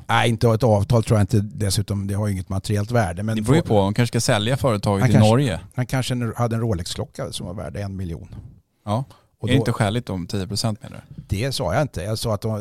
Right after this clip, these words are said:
Speaker 1: jag sa att om det inte är uppenbart oskäligt. Så <laughs> det kan jag inte bedöma, men din fråga är väldigt relevant.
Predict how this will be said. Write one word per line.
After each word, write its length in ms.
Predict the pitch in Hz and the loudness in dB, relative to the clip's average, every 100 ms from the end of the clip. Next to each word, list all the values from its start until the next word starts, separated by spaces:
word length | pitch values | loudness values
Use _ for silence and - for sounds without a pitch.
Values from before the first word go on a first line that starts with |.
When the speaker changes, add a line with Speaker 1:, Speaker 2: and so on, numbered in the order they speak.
| 110 107 117 | -6 -8 -6
Speaker 1:
jag 140 | 120 | -4
sa 100 | 127 | -2
att 100 | 110 | -2
om 100 | 110 | -2
det 80 | 110 | -4
inte 200 | 110 101 | -4 -2
är 40 | 101 | -2
uppenbart 380 | - 92 92 | -2 -4 -4
oskäligt. 520 | 92 78 135 - - - | -6 -4 -4 -4 -4 -2
Så 80 | - - 139 - | 0 2 2 -2
<laughs> 320 | - - - | -6 -12 0
det 100 | 139 | 0
kan 140 | 180 | 2
jag 100 | 160 | 2
inte 140 | 139 135 | 2 0
bedöma, 420 | 131 135 170 139 | 4 4 4 2
men 120 | 123 | 2
din 140 | 127 123 | 2 2
fråga 280 | 139 107 | 4 4
är 40 | 151 | 2
väldigt 260 | 165 95 | 0 -2
relevant. 520 | 113 104 98 131 - | -4 -4 -4 -6 -10